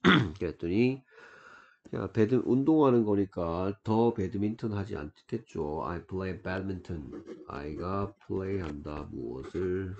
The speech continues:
배드민턴을. 그다음에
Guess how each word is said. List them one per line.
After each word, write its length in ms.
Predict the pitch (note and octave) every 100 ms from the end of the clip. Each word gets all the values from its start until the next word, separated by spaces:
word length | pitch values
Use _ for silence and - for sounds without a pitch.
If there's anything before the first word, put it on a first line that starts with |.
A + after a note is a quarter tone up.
| - -
배드민턴을. 1160 | - B1+ A#1 A#1 A#1+ C#2+ D2 - C#2 C2+ C2+ C2+ - - _ - - _ - - - - - _ - - - - - - - - - -
그다음에 160 | -